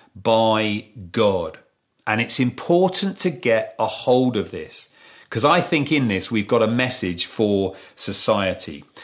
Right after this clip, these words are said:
So there's a link here between happiness. Many of us want to be happy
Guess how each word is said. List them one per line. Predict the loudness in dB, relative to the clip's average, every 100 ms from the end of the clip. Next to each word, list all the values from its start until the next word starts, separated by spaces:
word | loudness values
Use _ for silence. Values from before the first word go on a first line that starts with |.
| -8
So | 0 2
there's | 4 4
a | 4
link | 6 4 2 0
here | -2
between | -2 -2 -2 -2
happiness. | -4 -4 -2 -2 0 2 2 0 -2
Many | 0 2 2
of | 0
us | 0
want | 2 4 4 2
to | 0
be | 2 0
happy | 0 -4 -6 -10 -10